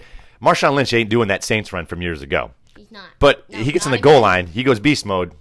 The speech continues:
Speaker 1: I don't care how long he was sitting on the couch. He's, he's a tough guy to tackle, so it could happen. That's
Speaker 2: Two,
Speaker 1: just
Speaker 2: though? Two?
Speaker 1: Well, I mean, you know, hey,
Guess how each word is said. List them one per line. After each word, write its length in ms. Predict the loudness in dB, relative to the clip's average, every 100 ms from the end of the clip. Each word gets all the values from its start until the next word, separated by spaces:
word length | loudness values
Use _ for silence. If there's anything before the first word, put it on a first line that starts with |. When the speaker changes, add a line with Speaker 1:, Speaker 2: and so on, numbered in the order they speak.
| _ _ _ _ _ _ _ _ _
Speaker 1:
I 60 | 0
don't 100 | 2
care 160 | 0
how 160 | 2 2
long 140 | 0
he 60 | -2
was 100 | -8
sitting 180 | -8 -10
on 60 |
the 80 | -10
couch. 460 | -6 -6 -8 -16 -10
He's, 220 | -8 -8
he's 280 | -12 -12 -12
a 40 | -4
tough 200 | -4 0
guy 140 | 0
to 80 | 0
tackle, 380 | -2 -4 -6 -16
so 320 | -12 -12 -14 -20 _ _ -20 -16
it 80 | -12
could 180 | -2 -2
happen. 380 | -2 -14 -14 -14 -18 -20 -20 -12
That's 140 | -10 -8
Speaker 2:
Two, 60 |
Speaker 1:
just 140 | -8 -10
Speaker 2:
though? 380 | -10 -10 -10 -14 _ _
Two? 400 | -20 -20 -20 -20 -20
Speaker 1:
Well, 360 | -20 -20 -20 -20 -20 -12 -6
I 60 |
mean, 140 | -4 0
you 60 |
know, 180 | 0 -2 -8 -6 -2
hey, 240 | -2